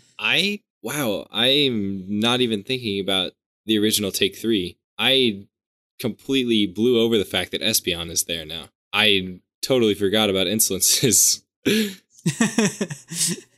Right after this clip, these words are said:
Speaker 1: Oh, wow. But, like, yeah, Insolences, he's a really good player. Man, Take-Three just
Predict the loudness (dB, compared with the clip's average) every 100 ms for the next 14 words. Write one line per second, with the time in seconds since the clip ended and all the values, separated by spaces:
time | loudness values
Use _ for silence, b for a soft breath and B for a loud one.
0 | -10 -6 -2 -2 -2 -4 -10 _ _ 0
1 | 4 2 2 0 2 2 0 -2 -2 0
2 | 0 2 2 2 -2 -8 _ _ _ _
3 | -20 _ -6 -4 -2 -4 -6 -8 -10 -10
4 | _ -6 -2 -2 -6 -8 -6 -2 -2 0
5 | -2